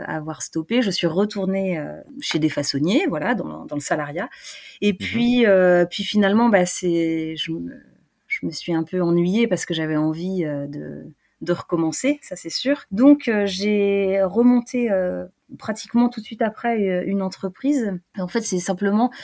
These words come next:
Speaker 1: euh, un atelier de couture un peu classique, hein, avec, euh, euh, de la retouche, de la réparation, un peu de sur-mesure, euh, de la création. Et, euh, en parallèle de ça, j'ai, j'ai quand même, euh,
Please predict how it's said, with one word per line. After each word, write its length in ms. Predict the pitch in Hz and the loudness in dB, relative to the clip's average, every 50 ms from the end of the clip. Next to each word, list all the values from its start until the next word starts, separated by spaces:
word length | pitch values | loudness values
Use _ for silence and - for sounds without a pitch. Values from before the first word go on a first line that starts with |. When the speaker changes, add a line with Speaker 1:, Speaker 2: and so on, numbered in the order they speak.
| - - - - | -18 -10 -4 -2
Speaker 1:
euh, 160 | 170 165 165 - | 0 0 0 2
un 160 | - 190 190 | 2 2 2
atelier 380 | 190 185 - 208 185 180 208 202 | 2 0 0 -2 -2 -2 -2 -2
de 60 | - | -4
couture 500 | - - 190 185 - - 196 220 233 214 | -6 -10 -10 -8 -8 -4 -2 -2 0 0
un 100 | 175 160 | 0 0
peu 120 | - 202 | -2 -4
classique, 580 | 208 - 190 165 165 - - - 202 208 - - | -4 -2 -2 -2 -2 -4 -6 -8 -10 -12 -10 -10
hein, 180 | 180 170 170 156 | -8 -6 -6 -6
avec, 320 | 147 143 156 160 165 - - | -4 -4 -4 -6 -6 -6 -8
euh, 220 | 151 147 143 190 - _ - | -8 -8 -8 -8 -10 _ -8
euh, 420 | 147 143 143 139 139 143 139 - - - - - | -8 -6 -6 -8 -8 -8 -10 -10 -12 -12 -12 -12
de 140 | 160 151 170 | -8 -4 -2
la 140 | 165 165 160 | 0 0 0
retouche, 720 | 156 165 147 - - 185 190 196 214 214 214 - - 175 | 0 -4 -4 -6 -6 -6 -4 -4 -2 -4 -4 -4 -4 -4
de 160 | 160 156 175 | -2 0 0
la 120 | 170 165 | 0 0
réparation, 920 | 156 170 165 - 160 151 151 151 - - - 190 190 202 202 202 208 214 208 | 0 -2 -4 -6 -6 -6 -6 -8 -8 -6 -6 -4 -2 -2 0 0 0 0 0
un 100 | 208 185 | -2 -2
peu 140 | 165 - 170 | -4 -6 -8
de 40 | |
sur-mesure, 800 | - - - 170 165 156 156 151 151 165 175 190 196 196 202 190 | -10 -8 -6 -4 -2 -2 -2 -4 -4 -4 -2 -2 -2 -2 -2 -4
euh, 220 | 170 156 156 151 | -4 -4 -6 -6
de 80 | 151 151 | -6 -6
la 80 | 160 147 | -6 -8
création. 560 | - - 151 147 143 - - 233 285 - - _ | -8 -8 -8 -6 -6 -4 -2 -2 -2 -2 -2 _
Et, 320 | - - 226 240 254 254 254 - | -2 0 2 4 4 4 4 4
euh, 160 | 196 185 180 - | 4 4 4 2
en 100 | - 214 | 2 2
parallèle 420 | 208 254 233 226 226 226 226 214 | 2 2 2 2 0 0 0 0
de 100 | 185 190 | -2 -2
ça, 320 | 190 - - 247 247 262 262 | -4 -4 -4 -2 -2 0 -2
j'ai, 1040 | 247 220 202 190 190 190 185 185 185 180 180 180 180 180 175 175 175 175 175 175 - | -2 -2 -4 -2 -2 0 0 2 2 2 2 2 0 0 0 0 0 -2 -2 -4 -4
j'ai 180 | - - 190 190 | -4 -4 -4 -4
quand 160 | - 220 220 | -2 0 0
même, 300 | 214 226 240 247 247 226 | 2 4 4 4 4 4
euh, 640 | 202 190 185 180 175 175 175 170 175 170 180 190 | 4 4 2 2 2 2 0 0 -2 -2 -4 -4